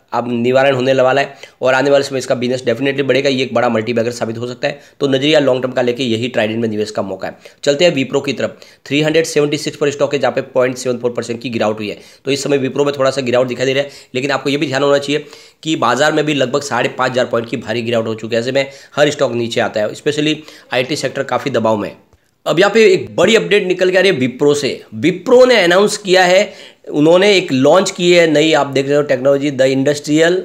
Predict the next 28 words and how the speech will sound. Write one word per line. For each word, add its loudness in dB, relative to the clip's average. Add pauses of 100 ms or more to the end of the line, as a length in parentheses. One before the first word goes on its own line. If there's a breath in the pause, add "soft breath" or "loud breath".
(360)
metaverse। -2 (340 soft breath)
ये 4
एक -4
तरह 0
से -2
गेम 2
चेंजर 0
साबित 0
होने 2
इनके -2
बिजनेस -2
के -4
लिए। -8 (280 soft breath)
आप -8
देख 0
सकते -4
हो 0 (300 loud breath)
ग्लोबल 2
स्टडी 2
है 4
जो 0
फ़ाइव 2
हंड्रेड 0 (260 loud breath)
फिफ्टी 0 (220 loud breath)
सी 0
एक्स 2
ओ 4
एस 2